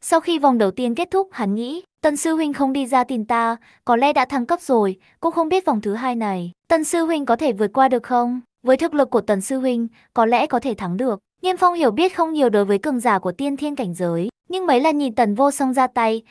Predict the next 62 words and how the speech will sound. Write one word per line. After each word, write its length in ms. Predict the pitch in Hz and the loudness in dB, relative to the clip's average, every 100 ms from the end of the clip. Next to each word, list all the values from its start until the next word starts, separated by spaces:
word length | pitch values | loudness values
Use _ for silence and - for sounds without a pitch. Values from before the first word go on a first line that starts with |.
| _ | _
đều 160 | 285 262 | 2 2
vô 200 | 269 302 | 4 2
cùng 220 | 302 233 | 2 0
bội 140 | 214 | -2
phục. 280 | 202 254 220 _ _ | -2 -4 -4 _ _
Hơn 160 | - 349 | -2 0
nữa 120 | 339 | 2
hắn 220 | 311 220 | 2 0
có 100 | 220 | 0
thể 160 | 247 277 | 0 0
nhìn 200 | 233 220 | -2 -2
thấy 160 | 214 214 | -2 0
ở 140 | 233 | -2
trên 220 | 240 294 | -2 -2
người 140 | 285 226 | -2 0
Tần 200 | 208 196 | 0 0
Vô 160 | 240 | 0
Song 220 | 240 240 | 0 -2
một 80 | 226 | 0
loại 200 | 202 180 | -2 -4
khí 180 | - 190 | -4 -8
chất, 240 | 233 359 - _ _ | -4 -4 -6 _ _
một 100 | 294 | 0
loại 200 | 269 202 | 2 2
khí 220 | - 208 | 0 -6
phách 220 | 214 359 - | -4 -4 -4
tông 180 | 269 | -6
sư, 360 | 254 262 262 262 - _ | -4 -4 -4 -6 -12 _
không 160 | - 330 | -2 2
phải 180 | 320 220 | 4 4
là 100 | 196 | 2
bộ 160 | 196 | 0
dạng 200 | 190 226 | -2 -4
phách 200 | 226 311 | -4 -2
lối, 320 | 254 190 190 247 _ - | 2 2 2 -4 _ 0
cao 180 | 262 | 0
ngạo, 320 | 254 254 202 - _ | 2 0 0 -4 _
cũng 120 | - 339 | -6 -2
không 180 | 339 | -2
phải 200 | 320 233 | 0 0
là 120 | 190 190 | 0 -4
thanh 220 | 277 262 | -8 -4
cao, 360 | 254 247 254 262 _ | -2 0 -2 -8 _
mà 140 | 311 294 | 2 4
là 140 | 262 | 4
mùi 220 | 247 240 | 4 2
vị 140 | 220 - | 0 -2
sát 220 | 349 349 | -4 -2
phạt 140 | 240 320 | -2 -2
quyết 140 | 311 | -2
đoán. 360 | 214 175 180 247 _ _ | -2 -2 -4 -6 _ _
Khi 160 | 370 | -4
Tần 220 | 359 302 254 | 0 0 2
Vô 160 | 302 | 2
Song 240 | 302 294 269 | 2 -2 0
tống 180 | 214 | -2
số 220 | 220 202 220 | 0 -2 0
hai 180 | 294 | -2
ra 180 | 247 269 | 2 0
khỏi 200 | - 196 | 2 0
lôi 160 | 208 226 | 2 2
đài, 340 | 233 208 185 | 2 0 -2